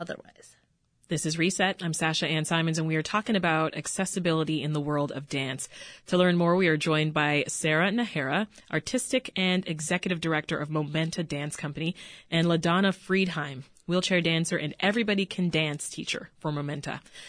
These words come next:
Speaker 2: She's also the founder of Reinventability. That's a nonprofit that's promoting the joy of inclusive dance. I want to build on that, uh,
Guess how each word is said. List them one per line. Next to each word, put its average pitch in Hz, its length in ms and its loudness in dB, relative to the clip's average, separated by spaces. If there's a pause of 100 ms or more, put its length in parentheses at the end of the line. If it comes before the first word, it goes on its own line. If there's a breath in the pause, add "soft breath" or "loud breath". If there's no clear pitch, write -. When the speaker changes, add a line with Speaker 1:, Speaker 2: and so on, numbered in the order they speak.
(120 loud breath)
Speaker 2:
She's 185 200 2
also 175 200 2
the 165 80 2
founder 165 340 2
of 147 160 -2
Reinventability. 165 1040 2 (140)
That's 151 180 -8
a 151 40 -4
nonprofit 175 600 2
that's - 160 -8
promoting 156 400 -2
the 151 80 -2
joy 147 420 -2
of 139 140 -8
inclusive 147 640 -6 (160)
dance. - 340 -8 (480 loud breath)
I 170 60 -4
want 214 160 2
to 226 60 4
build 165 280 2
on 156 160 -2
that, 156 300 -6
uh, - 220 -10